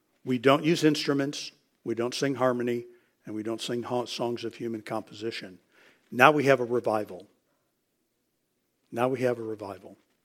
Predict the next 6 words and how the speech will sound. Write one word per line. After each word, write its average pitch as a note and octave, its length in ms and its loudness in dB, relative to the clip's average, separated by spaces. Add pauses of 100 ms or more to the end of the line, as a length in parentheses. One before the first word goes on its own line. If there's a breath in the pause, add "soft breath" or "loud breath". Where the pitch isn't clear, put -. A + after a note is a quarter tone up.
(4000)
And C3+ 180 -2
part F#3 280 12
of F3+ 60 6
the F3 60 6
revival C3 880 8
is A#2+ 680 6